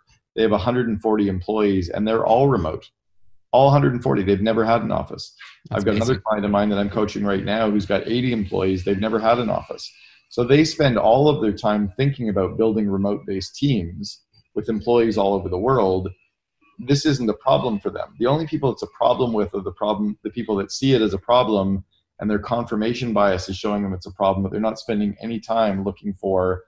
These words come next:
Speaker 1: how to make it better. So what
Speaker 2: Abs-
Speaker 1: they do is they bitch about how hard it is instead of looking to make it better.
Speaker 2: What are some of the things that you have seen in some of those amazing companies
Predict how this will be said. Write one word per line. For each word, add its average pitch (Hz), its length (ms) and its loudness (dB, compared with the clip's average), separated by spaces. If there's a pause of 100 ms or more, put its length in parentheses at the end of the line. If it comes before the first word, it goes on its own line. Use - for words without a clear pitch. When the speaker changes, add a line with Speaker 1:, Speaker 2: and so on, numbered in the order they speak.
(200)
Speaker 1:
how 101 180 2
to 101 80 0
make 98 220 -2
it 85 100 -6
better. 98 340 -2 (540)
So 113 200 2
what 107 80 6
Speaker 2:
Abs- 107 160 -4
Speaker 1:
they 104 40 -6
do 120 200 4
is 104 100 -2
they 107 100 2
bitch 113 240 -4
about 98 200 0
how 98 180 2
hard 104 200 2
it 95 140 -2
is 87 220 -2
instead 92 260 -6
of 90 100 -4
looking 95 260 -6
to 92 40 -8
make 92 220 -10
it - 80 -12
better. - 260 -6 (1080)
Speaker 2:
What 143 160 2
are 185 60 0
some 185 180 -2
of 165 80 0
the 156 60 -2
things 156 280 0
that 135 160 0
you 143 400 0
have 123 220 0
seen 147 420 -2
in 117 100 -2
some 123 220 -2
of 110 80 -4
those 110 160 2
amazing 113 880 -2
companies 110 800 -2